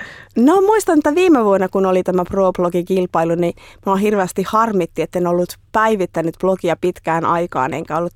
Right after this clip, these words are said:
tavallaan sitten niin kuin mahdollista edes osallistua. Ja nyt sitten kävi niin, että Askel-lehti teki musta jutun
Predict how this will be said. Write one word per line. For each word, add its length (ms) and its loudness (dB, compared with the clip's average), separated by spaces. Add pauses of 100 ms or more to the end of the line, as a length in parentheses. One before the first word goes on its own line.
tavallaan 440 -2
sitten 360 -8
niin 140 -8
kuin 260 -8
mahdollista 760 -2
edes 200 -4
osallistua. 800 -2
Ja 140 -2 (500)
nyt 160 0
sitten 280 -2
kävi 220 0
niin, 260 2
että 300 -4
Askel-lehti 880 -2
teki 240 -4
musta 260 -4
jutun 560 -2